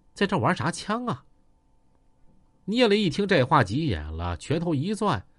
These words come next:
史殿林一瞅，嚯，要干啊！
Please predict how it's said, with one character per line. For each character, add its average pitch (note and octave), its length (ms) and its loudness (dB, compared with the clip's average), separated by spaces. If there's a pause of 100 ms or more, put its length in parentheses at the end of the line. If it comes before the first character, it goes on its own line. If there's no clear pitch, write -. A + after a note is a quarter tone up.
(800)
史 - 200 0
殿 C4 160 0
林 A3+ 140 -4
一 A3+ 140 -2
瞅， E2 480 -8
嚯， C4 340 -6
要 B2+ 140 -2
干 C4+ 380 0
啊！ D#2 200 -6